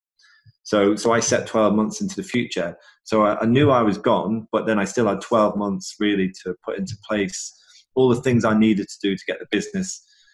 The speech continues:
to hit the ground running once I'd gone. But when, when I, when I left, you know, my, my youngest daughter was six months old when I, when I launched my first business. So this kind of, like, theory that, you know,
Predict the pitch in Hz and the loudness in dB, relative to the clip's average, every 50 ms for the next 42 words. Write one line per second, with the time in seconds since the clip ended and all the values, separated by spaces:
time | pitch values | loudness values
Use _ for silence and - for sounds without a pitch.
0 | _ _ _ _ _ _ _ - - 117 110 - - 165 165 - 139 117 - 120 | _ _ _ _ _ _ _ 0 0 0 0 2 -2 -4 -2 -2 -4 0 2 2
1 | 113 110 110 104 98 95 113 113 110 107 98 98 92 92 90 - - 95 92 90 | 2 2 2 0 2 2 2 2 2 2 2 0 0 -2 -2 -2 -2 -2 -2 -2
2 | - - - 95 90 85 78 _ _ _ _ _ _ _ _ _ _ - - - | -4 -4 -2 -2 -2 -4 -8 _ _ _ _ _ _ _ _ _ _ -20 -20 -16
3 | - - 123 120 120 131 135 135 - 135 131 131 139 143 147 127 113 131 131 139 | -4 -2 0 0 2 0 0 0 0 -2 0 2 2 2 2 2 2 2 2 2
4 | 139 127 131 135 131 - - - - - - - 110 101 98 98 104 107 110 113 | 2 2 2 2 0 -2 -8 -10 -12 -12 -10 -6 -4 -4 -2 -2 0 0 2 2
5 | 110 107 104 101 92 90 101 104 107 107 101 101 104 113 113 104 98 - - 107 | 2 0 0 -2 -4 -6 -2 -2 0 0 0 0 0 0 0 -2 -4 -6 -2 0
6 | 110 113 101 95 92 92 92 90 87 - - - - - _ _ _ _ _ _ | 0 0 0 0 -2 -4 -4 -6 -6 -10 -16 -16 -16 -18 _ _ _ _ _ _
7 | _ - - - 131 110 - - 113 104 90 - 110 110 113 107 92 98 92 85 | _ -12 -4 -2 -2 -2 0 -2 -2 -2 -2 0 2 2 2 2 0 -2 -2 -2
8 | 90 - - - - - 101 101 98 98 - 104 101 95 - - 95 - 95 92 | -4 -6 -8 -8 -4 -4 -2 -2 0 0 0 -2 -2 -4 -4 -6 -4 -4 -4 -6
9 | - - 95 90 - - 101 - - - - _ _ _ _ _ _ _ _ _ | -6 -6 -6 -6 -6 -6 -8 -10 -16 -20 -20 _ _ _ _ _ _ _ _ _
10 | _ _ - 113 110 120 120 123 - 135 123 120 113 98 110 110 107 104 107 - | _ _ -2 0 2 2 2 0 0 0 2 2 2 2 2 0 0 0 -4 -6
11 | - - 123 120 117 113 110 113 110 107 98 101 98 - - 98 101 101 98 98 | -2 0 2 4 4 2 0 0 0 0 2 0 -2 -2 -4 -4 -2 -2 -2 -2
12 | 95 90 | -2 -4